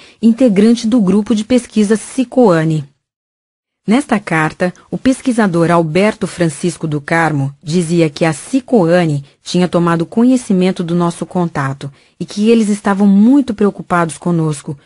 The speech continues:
porque nós descrevíamos Carran como um homem bonito e bom, e eles, através de pesquisas já feitas,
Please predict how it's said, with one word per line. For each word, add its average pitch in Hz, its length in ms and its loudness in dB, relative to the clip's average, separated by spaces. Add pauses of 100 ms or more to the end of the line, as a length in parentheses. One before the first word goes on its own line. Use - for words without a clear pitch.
(240)
porque 165 300 -4
nós 196 300 2
descrevíamos 170 720 0
Carran 165 460 0 (200)
como 190 220 2
um 190 80 4
homem 190 260 2
bonito 202 720 2
e 262 80 0
bom, 170 380 2 (320)
e 262 220 4
eles, 247 420 2
através 170 420 0
de 160 120 -6
pesquisas 165 560 -2
já 202 180 0
feitas, 202 560 0